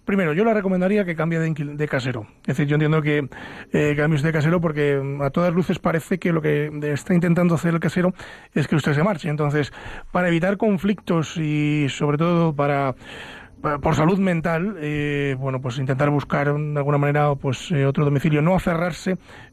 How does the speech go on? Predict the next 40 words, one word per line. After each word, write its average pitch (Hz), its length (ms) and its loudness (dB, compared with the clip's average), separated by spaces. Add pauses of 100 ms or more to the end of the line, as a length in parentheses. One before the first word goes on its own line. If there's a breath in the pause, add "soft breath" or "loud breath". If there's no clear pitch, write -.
eh, 156 180 0
nunca 160 480 2
al 151 140 2
domicilio. 147 320 2
Yo 160 40 4
entiendo 175 240 2
que, 170 220 0 (380 loud breath)
que - 100 -2
si 151 120 0
lleva 151 120 4
usted 156 160 2
ahí 160 100 4
muchos 151 280 2
años, 156 320 2
pues, 143 280 -4
eh, 139 380 2 (180)
pues 143 120 0
es 139 80 2
complicado 147 320 2
salir, 143 420 0
digamos, 131 340 -2
de 127 40 -2
alguna 131 180 0
manera, 135 340 0 (400 loud breath)
eh, 139 320 2
del 135 140 0
domicilio, 143 380 2
porque 135 160 0
tiene 139 140 2
usted 131 280 0
su - 220 -4
vida 135 160 2
hecha 135 340 0
en, 131 320 -2
en 135 100 -2
ese 135 220 0
barrio, 151 280 2
en 147 80 0
esa 139 120 -4
zona, 147 480 2